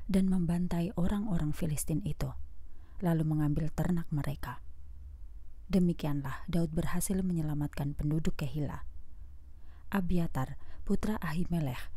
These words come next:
imam itu, menggabungkan diri dengan Daud di Kehila, dengan membawa efod untuk memintakan petunjuk Tuhan bagi Daud. Saul diberitahu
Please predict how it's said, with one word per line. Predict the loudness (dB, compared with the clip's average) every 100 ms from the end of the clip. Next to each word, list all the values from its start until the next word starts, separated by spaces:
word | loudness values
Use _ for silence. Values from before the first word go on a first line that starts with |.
| 0 4
imam | 4 4 2
itu, | 0 -2 -2 -4 -6 -8 2
menggabungkan | 4 6 10 10 10 6 2
diri | 2 2 2
dengan | 2 2 2 2
Daud | 2 2
di | 0
Kehila, | -2 -2 -2 -2 -4 -4 -4 -6 -4
dengan | 2 4 6 6
membawa | 4 4 4 2
efod | 2 0 0 -2 -4 -4 -6 -4
untuk | 2 4 4 0
memintakan | 2 2 2 0 -4 -2 -2 0
petunjuk | 2 2 0 0
Tuhan | 0 0 0 -4 -2
bagi | 0 2 2
Daud. | 0 0 -2 -2 -8 -8 -10 -10 -6 -6 -8 -10 -6
Saul | 0 2 2
diberitahu | 2 8 8 8 2 -2 0 0 0